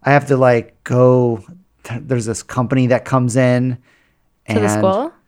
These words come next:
Speaker 1: Yeah, yeah, yeah. And they set up these days, and we go in and they, like, check our cholesterol and our weight and our height, and they, we fill out this online survey about, like, our habits, and they say, like, "Oh, you should exercise more," or,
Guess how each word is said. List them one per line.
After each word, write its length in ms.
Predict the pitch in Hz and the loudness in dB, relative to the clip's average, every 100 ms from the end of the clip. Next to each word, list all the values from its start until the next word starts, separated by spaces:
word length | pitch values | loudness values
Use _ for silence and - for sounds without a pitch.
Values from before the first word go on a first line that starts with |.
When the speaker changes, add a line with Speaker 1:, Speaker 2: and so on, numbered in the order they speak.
| _ _ - | _ _ -2
Speaker 1:
Yeah, 140 | 143 151 | 4 6
yeah, 60 | 139 | 6
yeah. 220 | 101 - | 2 0
And 100 | - 123 | -6 -4
they 100 | 110 | -2
set 180 | - | -2
up 120 | 127 170 | -2 -2
these 180 | 104 | -6
days, 340 | 92 113 113 113 | 0 2 2 -2
and 80 | 110 | -6
we 80 | |
go 260 | 107 123 113 | -4 -2 0
in 80 | 110 | -2
and 200 | 107 104 | -4 -6
they, 160 | 104 110 | -6 -8
like, 320 | 107 117 - | -8 -12 -10
check 220 | 110 98 | -8 -4
our 120 | 95 | -6
cholesterol 1000 | 95 - 104 - - 110 104 101 101 98 | -6 -6 -4 -4 -6 -2 0 0 -2 -4
and 80 | 98 | -4
our 340 | 92 92 98 - _ _ _ _ _ _ _ _ | -4 -4 -6 -10 _ _ _ _ _ _ _ _
weight 440 | - 127 120 117 113 | -12 -2 0 0 -2
and 120 | 110 | -2
our 100 | 98 | -2
height, 520 | 95 107 107 104 117 - | -2 -2 0 -2 -8 -10
and 180 | 107 107 | -12 -10
they, 360 | 110 110 113 - _ - | -10 -12 -14 -20 _ -18
we 120 | 110 | -16
fill 200 | - 123 | -4 0
out 140 | 107 117 | 0 -4
this 140 | 110 | -8
online 420 | - 107 101 104 | -4 -4 -2 -4
survey 760 | 98 - 110 107 113 110 110 110 - | -6 -2 0 2 2 4 2 -2 -8
about, 320 | - 98 107 | -2 -2 0
like, 180 | 110 101 | 0 0
our 80 | 95 | 0
habits, 560 | 92 95 101 110 - | 2 0 0 -4 -6
and 120 | 107 | -8
they 100 | 113 | -8
say, 220 | - - - | -8 -8 -6
like, 200 | - - | -8 -4
"Oh, 180 | - 185 | 2 4
you 140 | 120 | 4
should 160 | 113 123 | 0 0
exercise 580 | 120 - 104 - 98 101 | 0 0 -8 -10 -10 -10
more," 400 | 110 98 - - | -10 -10 -12 -10
or, 460 | 57 55 52 - | -6 -4 -6 -10